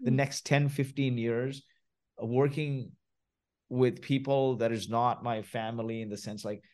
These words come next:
Speaker 2: I'd rather spend time with my wife. So I'm like, you know what, as a function of spending every waking moment together, we're, we walk the beach every day, ten thousand steps, we eat together, we're working out together, we're tracking this fitness journey together.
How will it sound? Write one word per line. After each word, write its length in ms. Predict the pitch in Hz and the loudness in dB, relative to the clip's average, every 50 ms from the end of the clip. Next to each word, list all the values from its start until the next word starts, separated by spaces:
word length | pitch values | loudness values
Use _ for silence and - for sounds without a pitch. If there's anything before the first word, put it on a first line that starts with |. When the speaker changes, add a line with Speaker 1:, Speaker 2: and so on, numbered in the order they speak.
| _ _ _ _ _ - | _ _ _ _ _ -8
Speaker 2:
I'd 160 | 120 123 127 | -6 -4 -2
rather 160 | 180 208 196 | -2 -2 -2
spend 240 | - - 170 156 143 | -2 -4 -6 -6 -4
time 160 | 147 151 151 | -6 -6 -6
with 80 | 147 147 | -6 -6
my 80 | 147 | -6
wife. 220 | 165 214 196 - - | -6 -8 -8 -8 -6
So 100 | - 131 | -4 -4
I'm 60 | 135 | -2
like, 160 | 143 143 143 - _ _ _ _ _ | -4 -4 -6 -10 _ _ _ _ _
you 80 | - 175 | -2 0
know 80 | 196 185 | 2 2
what, 100 | 175 - | 2 2
as 140 | 151 139 | 0 0
a 40 | 143 | -2
function 340 | 139 143 175 190 185 214 185 | -2 -2 -4 -4 -4 -4 -4
of 60 | 160 | -4
spending 300 | 143 - 139 139 147 139 | -4 -4 -4 -2 -2 0
every 180 | 131 131 139 131 | 0 0 0 -2
waking 480 | 110 101 104 120 127 131 131 147 131 | -2 -2 -2 -2 -2 -2 -4 -6 -6
moment 280 | 110 110 120 135 135 127 | -4 -4 -4 -4 -4 -4
together, 440 | 127 104 101 101 92 95 92 92 101 | -6 -4 -4 -2 -2 -2 -4 -4 -4
we're, 220 | 95 104 120 120 117 - _ _ _ _ _ - | -2 -2 -2 -2 -2 -6 _ _ _ _ _ 0
we 140 | 127 131 131 | 2 4 4
walk 340 | 117 107 127 135 - - | 6 6 4 4 4 2
the 100 | - 117 | -4 -2
beach 240 | 107 107 131 127 127 | 0 2 0 2 2
every 220 | 120 107 104 107 101 | 0 -2 0 -2 -2
day, 140 | 104 104 | -2 -2
ten 200 | 98 - 110 104 | -2 -2 -4 -4
thousand 320 | 95 104 98 98 95 95 95 | -2 -2 -2 -2 -2 -4 -6
steps, 400 | 95 - - 92 92 92 - - | -8 -6 -6 -8 -8 -8 -10 -8
we 240 | 104 107 107 101 - | -6 -6 -6 -6 -2
eat 220 | 135 131 127 131 | -2 -2 -2 -4
together, 520 | - 123 107 110 107 104 101 101 104 101 - - - _ _ - | -6 -6 -4 -4 -2 -2 -2 -2 -2 -2 -4 -8 -18 _ _ -8
we're 100 | 107 110 | -4 0
working 320 | 113 131 131 131 123 117 | 0 0 0 0 -2 -4
out 220 | 113 110 117 113 - | -2 -2 -2 -2 -4
together, 520 | - 107 98 104 98 95 92 98 98 95 | -4 -4 -2 -2 -2 -2 -4 -4 -4 -4
we're 120 | 98 104 98 | -6 -6 -8
tracking 440 | - - - 127 127 123 - 127 | -6 -4 -2 -2 -2 -2 -4 -6
this 140 | 117 107 - | -6 -6 -6
fitness 300 | - 131 113 98 120 104 | -6 -6 -4 -4 -4 -4
journey 260 | 101 110 110 107 104 | -4 -4 -6 -6 -4
together. 300 | 98 107 107 110 113 110 | -4 -2 -2 -2 -2 -2